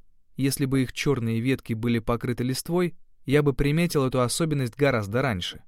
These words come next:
Я увидел довольно приличную с виду невысокую женщину, которая набирала воду из лужи в ведро,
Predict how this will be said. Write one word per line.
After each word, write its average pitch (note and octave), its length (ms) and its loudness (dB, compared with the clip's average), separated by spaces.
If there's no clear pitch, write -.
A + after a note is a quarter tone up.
Я E3 220 4
увидел D#3+ 400 4
довольно C#3+ 440 4
приличную D3 600 0
с - 120 -4
виду D3+ 180 2
невысокую C3 580 0
женщину, A2 560 -2
которая A#2 380 2
набирала A#2+ 420 2
воду C3 320 0
из B2+ 120 0
лужи B2+ 300 0
в B2+ 60 -2
ведро, C3+ 360 -2